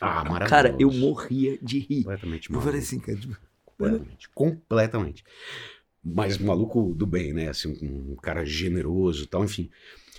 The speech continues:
Speaker 1: Mas a gente gravava e eu cheguei lá, cara, fazendo teatro cabeçudo. Pra você ter uma ideia, eu fazia... é, A Praça é Nossa... e uma peça que o cara veio pro Brasil, a gente jantou, eu falei muito mal, que eu falo muito mal inglês.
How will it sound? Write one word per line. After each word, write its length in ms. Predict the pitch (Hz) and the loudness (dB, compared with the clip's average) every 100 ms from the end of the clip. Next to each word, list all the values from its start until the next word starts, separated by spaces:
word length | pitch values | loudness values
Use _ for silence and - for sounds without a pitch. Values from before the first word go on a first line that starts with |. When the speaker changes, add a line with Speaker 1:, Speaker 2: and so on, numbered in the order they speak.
| - | -2
Speaker 1:
Mas 720 | 135 175 220 233 - - - _ _ - | 4 6 8 6 4 0 -4 _ _ 4
a 60 | |
gente 260 | 151 135 131 | 6 6 4
gravava 440 | 135 127 117 143 | 4 4 4 8
e 40 | 175 | 8
eu 60 | |
cheguei 320 | 226 135 110 104 | 8 4 4 4
lá, 180 | 139 143 | 4 4
cara, 160 | 104 | 0
fazendo 300 | 92 135 156 | 2 4 4
teatro 280 | 156 139 - | 6 0 2
cabeçudo. 480 | 165 196 - 123 - | 2 2 4 2 2
Pra 80 | - | 0
você 100 | 165 | 4
ter 80 | |
uma 120 | 190 131 | 6 6
ideia, 160 | 123 | 6
eu 60 | 160 | 6
fazia... 540 | 175 139 98 101 92 - _ _ _ _ _ _ _ - - | 8 6 6 4 4 0 _ _ _ _ _ _ _ -8 2
é, 120 | 107 | 4
A 60 | |
Praça 360 | 95 110 107 147 | 6 6 6 6
é 40 | |
Nossa... 520 | 147 123 147 - 196 - _ _ - - _ | 8 8 8 4 -2 -6 _ _ -20 -20 _
e 120 | 143 | 8
uma 180 | 190 170 - | 10 10 8
peça 600 | 147 165 151 - 107 92 - | 8 10 8 4 2 0 0
que 80 | 123 | 0
o 60 | |
cara 200 | 117 135 | 4 4
veio 280 | 110 131 143 | 6 4 4
pro 120 | - | 4
Brasil, 460 | 110 104 95 101 131 | 4 4 4 4 6
a 40 | |
gente 240 | 113 135 143 | 6 4 2
jantou, 440 | 113 117 107 120 110 | 4 2 4 6 6
eu 60 | |
falei 280 | 101 101 113 | 4 2 4
muito 260 | 107 117 98 | 2 0 2
mal, 160 | 110 | 2
que 60 | 101 | 2
eu 60 | |
falo 140 | 98 101 | -4 -2
muito 200 | 110 110 | 0 0
mal 160 | 110 | 2
inglês. 400 | 107 101 120 117 | 2 4 4 2